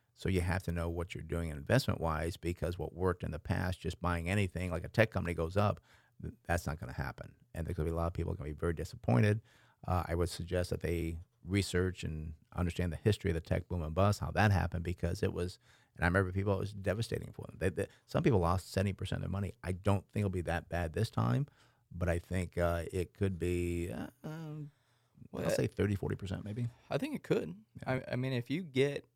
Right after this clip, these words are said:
Speaker 2: another year and then another, so that, that's the problem. The hi-, the
Speaker 1: Right.
Speaker 2: higher and longer it goes, well, then I think the bigger the drop is gonna be.
Speaker 1: Yeah.
Speaker 2: A-,
Speaker 1: Yeah.
Speaker 2: and it's gonna be devastating for people. Or it just,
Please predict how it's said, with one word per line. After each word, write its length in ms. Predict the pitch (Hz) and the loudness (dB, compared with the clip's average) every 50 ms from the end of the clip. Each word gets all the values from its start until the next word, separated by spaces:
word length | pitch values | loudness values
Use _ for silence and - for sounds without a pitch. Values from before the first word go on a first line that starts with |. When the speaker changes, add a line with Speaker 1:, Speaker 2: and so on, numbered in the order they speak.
| _ - | _ -2
Speaker 2:
another 460 | 120 113 113 113 113 120 131 131 131 | 0 2 4 2 2 2 2 0 -2
year 400 | 120 120 120 107 95 90 - - _ _ _ _ _ _ _ _ _ _ _ _ _ _ - | -2 -2 0 0 0 0 -2 -6 _ _ _ _ _ _ _ _ _ _ _ _ _ _ 2
and 120 | 135 117 | 4 6
then 100 | 120 117 | 8 8
another, 340 | 123 123 127 131 131 131 - - 127 | 8 10 10 10 10 8 6 0 2
so 180 | - 131 135 | 8 10 12
that, 200 | 151 170 202 - | 12 12 10 8
that's 180 | - 220 240 175 | 6 4 2 6
the 60 | 143 | 8
problem. 260 | - 175 180 127 101 | 10 10 10 10 8
The 100 | 95 101 | 6 4
hi-, 240 | 127 - - 127 156 - _ _ - | 4 2 0 -6 -6 -6 _ _ 2
the 80 | 117 113 | 4 6
Speaker 1:
Right. 80 | 104 85 | 8 10
Speaker 2:
higher 260 | 135 147 175 180 165 | 10 10 10 8 6
and 100 | 143 127 | 6 6
longer 280 | 123 131 139 139 131 123 | 6 4 4 4 4 4
it 160 | 104 104 120 | 4 4 6
goes, 500 | 131 143 160 123 107 107 101 95 - - _ _ _ _ _ _ _ _ _ _ | 8 10 12 12 10 10 6 4 -2 -6 _ _ _ _ _ _ _ _ _ _
well, 220 | 110 107 104 107 104 | 6 8 8 8 8
then 360 | 101 120 120 117 113 110 - - - - | 8 8 8 8 6 4 2 -2 -6 -8
I 60 | 117 117 | -6 -4
think 280 | 113 107 107 110 - - _ _ _ _ _ | -2 -2 -2 -4 -6 -10 _ _ _ _ _
the 80 | - 104 | 0 0
bigger 480 | 104 101 113 113 117 117 117 120 123 - _ _ _ _ _ _ _ - | 4 4 4 4 4 2 -2 -2 -4 -6 _ _ _ _ _ _ _ 0
the 80 | - 127 | 4 6
drop 300 | 120 143 220 - - - - | 8 8 6 6 2 -10 -12
is 140 | - - - | -12 -8 -6
gonna 160 | - - 64 | -6 -4 2
be. 80 | 65 85 | 6 8
Speaker 1:
Yeah. 120 | 117 156 143 - _ _ _ _ - | 8 8 6 4 _ _ _ _ -4
Speaker 2:
A-, 40 | 110 | -2
Speaker 1:
Yeah. 60 | 110 - 107 | -2 0 0
Speaker 2:
and 300 | 107 107 107 107 104 - - | 0 0 0 0 -2 -4 -6
it's 360 | - - - - 107 110 - | -8 -6 -4 -2 -2 -2 0
gonna 220 | - 117 113 110 110 | 0 0 2 2 2
be 440 | 107 110 113 113 110 110 110 - - - | 2 0 0 2 2 0 -2 -4 -4 -2
devastating 440 | 143 - - - - - 98 98 - | -2 -2 -2 -2 0 0 0 0 0
for 120 | - - | -2 -8
people. 360 | - - - - - - - _ _ _ _ _ _ _ _ | -8 -8 -8 -10 -10 -18 -18 _ _ _ _ _ _ _ _
Or 540 | - 110 110 110 110 110 110 110 107 98 - - _ _ - - - | 4 6 8 10 10 10 8 8 6 4 2 -2 _ _ -18 -14 -12
it 300 | - - - 90 107 147 | -10 -6 -4 -6 -6 -4
just, 220 | - 156 - - | -6 -8 -10 -12